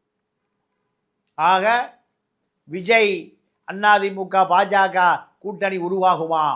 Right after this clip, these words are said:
அப்படி உருவானால் இது நீண்ட நாள் நீடிக்குமா? விஜய் பல நெருக்கடிகளை கொடுத்து பல வியூகங்களை வகுத்து இந்த கூட்டணிகளை கொண்டு வருவதற்கு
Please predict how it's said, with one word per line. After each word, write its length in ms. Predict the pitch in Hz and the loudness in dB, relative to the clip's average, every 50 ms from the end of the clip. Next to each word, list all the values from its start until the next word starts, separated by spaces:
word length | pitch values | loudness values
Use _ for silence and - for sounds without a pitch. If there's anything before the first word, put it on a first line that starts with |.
| 104 98 95 _ _ _ _ _ _ _ _ _ - | -6 -12 -18 _ _ _ _ _ _ _ _ _ -10
அப்படி 260 | 151 160 165 180 175 170 180 | -10 -8 -8 -10 -8 -6 -6
உருவானால் 680 | 202 220 226 233 226 226 226 233 247 269 294 294 269 214 - - _ _ _ _ _ _ _ _ _ _ _ _ _ _ _ _ _ _ _ _ _ _ _ _ _ _ _ _ | -4 2 6 8 8 8 8 10 10 10 10 8 6 2 -6 -14 _ _ _ _ _ _ _ _ _ _ _ _ _ _ _ _ _ _ _ _ _ _ _ _ _ _ _ _
இது 160 | 156 170 175 175 180 | -10 -8 -8 -6 -6
நீண்ட 200 | 202 220 214 208 202 202 | -6 -2 0 2 4 4
நாள் 220 | 202 196 185 165 165 | 4 2 2 0 -4
நீடிக்குமா? 520 | 196 202 202 196 160 180 170 165 156 147 135 113 95 - _ _ _ _ _ _ _ _ _ _ _ _ _ _ _ _ _ 151 | -4 -4 -4 -6 -6 -8 -6 -4 -2 -2 -4 -4 -8 -14 _ _ _ _ _ _ _ _ _ _ _ _ _ _ _ _ _ -14
விஜய் 380 | 190 175 185 220 220 214 202 180 165 143 - _ _ _ _ _ _ _ _ - | -8 0 4 4 4 4 4 0 -2 -6 -12 _ _ _ _ _ _ _ _ -2
பல 160 | 156 180 214 247 247 247 233 226 226 214 | 0 4 8 8 8 10 8 6 4 2
நெருக்கடிகளை 680 | 226 233 240 240 190 226 233 220 226 226 220 220 214 196 | -2 -2 -4 -4 -2 -4 -2 -2 -2 -2 -2 -4 -4 -4
கொடுத்து 500 | 208 196 196 196 185 175 185 185 180 175 170 175 _ _ _ _ _ _ _ _ _ _ _ _ _ _ _ _ _ - | -6 -6 -8 -6 -8 -10 -10 -10 -8 -8 -10 -12 _ _ _ _ _ _ _ _ _ _ _ _ _ _ _ _ _ 2
பல 180 | 160 196 214 233 240 233 226 220 202 185 156 - - _ _ _ 160 | 4 8 8 10 10 10 8 8 6 4 2 -2 -12 _ _ _ -10
வியூகங்களை 520 | 202 240 240 226 226 220 220 208 208 208 196 170 165 | -8 -4 -2 -2 -2 -2 -4 -2 -2 -2 0 0 0
வகுத்து 420 | 180 185 190 180 160 175 180 175 170 170 170 - _ _ _ _ _ _ _ _ - | 0 -2 -2 -4 -6 -8 -10 -10 -10 -12 -14 -18 _ _ _ _ _ _ _ _ -16
இந்த 200 | 160 170 175 175 160 165 | -14 -8 -8 -8 -8 -6
கூட்டணிகளை 680 | 170 185 190 180 190 180 180 170 151 165 165 160 156 151 147 135 - _ _ _ _ - | -8 -10 -6 -6 -6 -6 -6 -8 -8 -6 -4 -4 -2 -4 -4 -6 -10 _ _ _ _ -16
கொண்டு 180 | 160 175 170 175 170 | -14 -12 -10 -8 -8
வருவதற்கு 560 | 170 160 160 156 151 151 143 120 123 143 | -6 -6 -6 -6 -6 -8 -10 -10 -12 -12